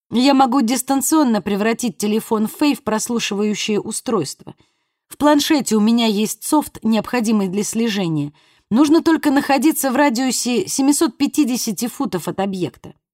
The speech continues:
У меня есть идея. Не приглушит ли тебе свою паранойю?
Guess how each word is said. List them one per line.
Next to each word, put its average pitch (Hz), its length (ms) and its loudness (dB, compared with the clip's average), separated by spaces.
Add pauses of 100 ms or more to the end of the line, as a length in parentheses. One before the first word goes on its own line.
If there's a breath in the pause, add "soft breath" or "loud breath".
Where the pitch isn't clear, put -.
(1160)
У 175 60 -2
меня 262 220 4
есть 359 360 2
идея. 226 540 -2 (800 soft breath)
Не 254 160 4
приглушит 311 640 2
ли 247 100 -2
тебе 226 300 0
свою 208 360 -2
паранойю? 180 720 -2